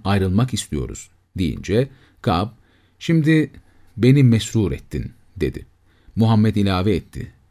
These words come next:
"Bana biraz ödünç vermeni talep ediyorum." dedi. Ka'b da, "Bana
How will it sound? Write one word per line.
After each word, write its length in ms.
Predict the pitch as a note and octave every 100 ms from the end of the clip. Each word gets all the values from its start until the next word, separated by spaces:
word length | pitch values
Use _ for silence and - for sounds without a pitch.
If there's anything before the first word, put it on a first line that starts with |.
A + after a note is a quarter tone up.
| -
"Bana 220 | - F3 C3
biraz 320 | B2 A#2 -
ödünç 340 | G#2 A#2 -
vermeni 340 | G2+ F#2 F#2 F2+
talep 300 | F2 D#2+ D2
ediyorum." 440 | C#2+ D2 C#2 B1+
dedi. 300 | C2 - - _ _ -
Ka'b 380 | G2+ C#2+ -
da, 220 | G2+ B2+ - - - -
"Bana 360 | A#2 B2 A#2